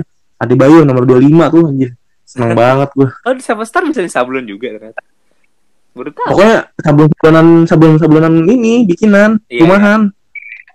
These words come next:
Speaker 1: Yang,
Speaker 2: Yang kecap
Speaker 1: ya,
Speaker 2: gitu kan?
Speaker 1: pokoknya kecap ya. Anak ngerti lah gue dulu. Gue buka, kata bokap gue, "Itu bisa lah pokoknya dibikinin itu nama. Pokoknya siapa namanya, siapa sukanya. Adebayor nomor dua puluh lima," gue pengen tuh dulu tuh.
Speaker 2: Keren sih.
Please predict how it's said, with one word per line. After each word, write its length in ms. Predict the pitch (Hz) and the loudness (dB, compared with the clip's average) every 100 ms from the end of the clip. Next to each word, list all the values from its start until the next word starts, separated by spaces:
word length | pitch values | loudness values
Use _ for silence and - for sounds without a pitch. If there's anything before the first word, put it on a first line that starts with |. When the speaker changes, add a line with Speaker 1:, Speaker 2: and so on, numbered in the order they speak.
| _ 147 | _ -2
Speaker 1:
Yang, 160 | 147 151 151 | 0 0 -2
Speaker 2:
Yang 140 | 156 151 | -4 -6
kecap 140 | 117 | -2
Speaker 1:
ya, 80 | 135 | 0
Speaker 2:
gitu 0 | |
kan? 240 | 143 165 | 2 0
Speaker 1:
pokoknya 240 | 151 147 151 _ - - _ _ _ _ - | -2 -4 -4 _ -20 -20 _ _ _ _ -12
kecap 260 | 120 127 | -4 -2
ya. 180 | 123 151 165 - _ _ _ | 0 0 -2 -8 _ _ _
Anak 180 | 127 131 | -4 -2
ngerti 140 | 139 175 | 2 2
lah 100 | 180 | 4
gue 140 | 170 | 4
dulu. 180 | 180 190 - _ _ | 4 2 0 _ _
Gue 160 | 131 151 | -2 0
buka, 140 | 139 | 0
kata 120 | 135 131 | -2 -2
bokap 220 | - 123 | -2 0
gue, 120 | 147 135 | 2 2
"Itu 140 | 170 | 2
bisa 260 | 143 139 143 | 2 0 0
lah 200 | 170 165 | 2 0
pokoknya 260 | 151 160 | 0 0
dibikinin 500 | 165 135 131 139 151 | 0 0 -4 -4 -4
itu 120 | 139 147 | -4 -6
nama. 400 | 135 147 156 - _ _ _ _ | -6 -4 -6 -8 _ _ _ _
Pokoknya 280 | - 147 170 | -2 0 2
siapa 240 | 160 175 | 0 -2
namanya, 380 | 170 160 170 175 | 0 0 0 0
siapa 220 | 156 160 170 | 0 -2 -2
sukanya. 480 | 165 170 170 160 - _ _ _ | -2 -2 -2 -4 -8 _ _ _
Adebayor 460 | 127 131 151 175 | -2 2 4 4
nomor 180 | 147 127 | 4 0
dua 140 | 127 131 | 0 2
puluh 80 | |
lima," 160 | 151 180 - | 2 2 -2
gue 100 | 143 | -6
pengen 320 | 147 147 143 | -4 -2 -4
tuh 80 | 139 | -6
dulu 140 | 135 | -10
tuh. 140 | 135 135 _ _ _ _ _ _ _ _ _ _ - | -12 -16 _ _ _ _ _ _ _ _ _ _ -20
Speaker 2:
Keren 300 | - 101 104 | -18 -18 -18
sih. 200 | 92 | -20